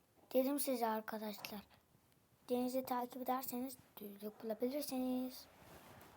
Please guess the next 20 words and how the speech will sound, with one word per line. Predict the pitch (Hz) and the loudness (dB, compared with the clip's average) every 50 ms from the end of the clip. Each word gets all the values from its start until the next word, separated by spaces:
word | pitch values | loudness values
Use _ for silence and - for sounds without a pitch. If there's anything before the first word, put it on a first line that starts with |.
| - - - - - - - - - - | -20 -20 -20 -20 -20 -20 -20 -20 -10 -6
Aha, | 226 220 254 269 262 | -2 -2 0 -2 0
kurt | - 269 254 262 - - | -2 -4 -4 -4 -6 -8
da | 214 214 | -8 -8
var. | 214 208 - - - - - - - - - - - - - - - - - - - - - - - - - - - - - - - - - - - - - - - - - - - - - - - - | -8 -10 -12 -18 -20 -20 -20 -20 -20 -20 -16 -12 -12 -12 -12 -12 -18 -20 -20 -20 -20 -20 -20 -20 -20 -20 -20 -20 -20 -20 -20 -18 -18 -18 -18 -18 -20 -20 -20 -20 -20 -20 -20 -20 -20 -20 -20 -16 -4 -2
Önce | 247 247 254 269 254 | 0 2 2 4 8
bir | 285 | 10
odun | 294 294 294 302 302 294 | 10 10 10 8 2 2
kıralım. | - 285 254 233 226 220 214 190 - - - - | 6 6 6 6 6 4 0 0 -4 -8 -10 -2
Sonunda | - - - 233 226 226 220 226 226 226 240 | -2 0 0 2 0 2 2 2 6 6 6
yani | 240 226 220 208 202 202 208 202 | 6 6 2 -2 -4 -6 -6 -6
geldik. | 214 208 214 208 208 208 - - - - - - - - - - - - - - - - - - - - - - - - - | -6 -6 -6 -8 -10 -12 -12 -12 -14 -14 -14 -16 -20 -20 -20 -20 -20 -18 -16 -16 -16 -16 -20 -20 -20 -20 -20 -20 -20 -8 -6
Bir | 247 233 | -4 -2
de | 247 247 247 247 247 - - - - - - - - - - - - - - - - - - - - - - - - - - - | -2 -2 -2 -4 -6 -8 -10 -14 -16 -20 -20 -20 -20 -20 -20 -20 -20 -20 -20 -20 -20 -20 -20 -20 -20 -20 -20 -20 -20 -20 -10 -6
mağara | 240 226 220 214 208 202 | -4 -2 -2 -2 -2 -4
bulalım. | 202 202 - - - - - - - - - - - - - - - - - - - - - - - - - - - | -6 -8 -10 -16 -18 -14 -14 -14 -14 -14 -20 -20 -20 -20 -20 -20 -20 -20 -20 -20 -20 -20 -16 -16 -12 -12 -12 -10 -6
Çünkü | - 226 220 220 - 220 | -6 -6 -6 -4 -4 -4
oradan | 220 226 226 - 240 240 247 247 233 220 214 208 202 - - - - - - | -4 -4 -2 0 2 2 2 2 2 2 2 0 0 -4 -8 -16 -18 -10 -2
taş | - 247 226 - | 0 2 2 4
kazma | - - 226 220 220 233 240 247 | 2 2 2 2 2 4 4 6
yapacağız. | 269 262 247 - 226 202 - 220 214 208 202 | 8 6 6 4 0 -4 -4 -2 -2 -2 -4